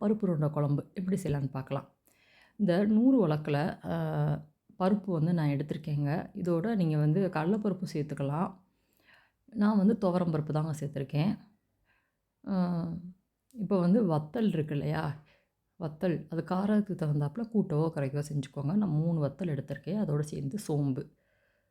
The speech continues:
சோம்பு சேர்த்து இப்படி ஒரு அரை மணி நேரத்துலேருந்து ஒரு மணி நேரம் நல்லா ஊறி வரணுங்க. ஊறி வரவும், இதோட நம்ம மிக்ஸி ஜார்ல ரெண்டு பூண்டு, கொஞ்சம் உப்பு, இதை கொர கொரப்பா அரைச்சு எடுத்துட்டு வந்துக்கணும். நைஸா அரைக்கக்கூடாது.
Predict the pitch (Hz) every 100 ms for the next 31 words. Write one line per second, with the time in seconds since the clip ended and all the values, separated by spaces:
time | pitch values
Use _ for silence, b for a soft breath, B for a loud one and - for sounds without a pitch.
0 | _ _ _ - 254 254 160 165 214 160
1 | 151 147 156 147 156 190 175 165 214 214
2 | 170 147 214 214 156 156 143 139 147 151
3 | - 170 165 175 233 170 180 170 143 139
4 | 143 135 143 214 - b b b b b
5 | _ 240 269 240 165 151 147 233 190 -
6 | - _ _ - 185 185 220 190 151 147
7 | 151 208 175 147 175 165 156 147 - 269
8 | 285 262 269 - - _ _ _ _ _
9 | - 185 165 160 - 208 - - - _
10 | _ _ _ - 180 175 175 208 208 196
11 | 208 208 180 156 151 151 139 147 147 139
12 | 139 143 160 220 208 170 214 226 214 143
13 | 143 147 135 139